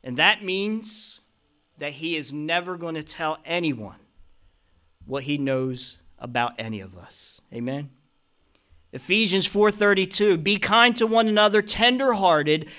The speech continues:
forgiving one another, as God in Christ forgave you." Amen.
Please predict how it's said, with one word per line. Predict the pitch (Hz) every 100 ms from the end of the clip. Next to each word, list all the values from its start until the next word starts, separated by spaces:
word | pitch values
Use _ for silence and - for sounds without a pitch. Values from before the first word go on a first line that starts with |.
| - -
forgiving | - 190 196 160 185 269 269 285 269
one | 254 262
another, | 269 262 269 208 123 - _ _ _ _ _ _ _ _ _ _
as | 165 190 196 151
God | 147 190 202 226 226 226 214
in | 190 202
Christ | 196 - 196 147 127 120 - - - _ _ _
forgave | - 131 113 127 135 135 131 - _ _ _ -
you." | 113 101 95 107 _ _ _ _ _ _ _ -
Amen. | 123 143 170 170